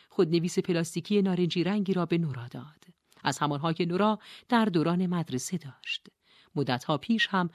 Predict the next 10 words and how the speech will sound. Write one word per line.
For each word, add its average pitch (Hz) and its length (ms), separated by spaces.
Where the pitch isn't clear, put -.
آن 220 160
را 208 80
در 175 140
کتابخانه 147 640
نیمه 123 200
شب 165 300
دیده 170 240
بود. 160 340
«لازمت 202 560
می‌شه.» - 300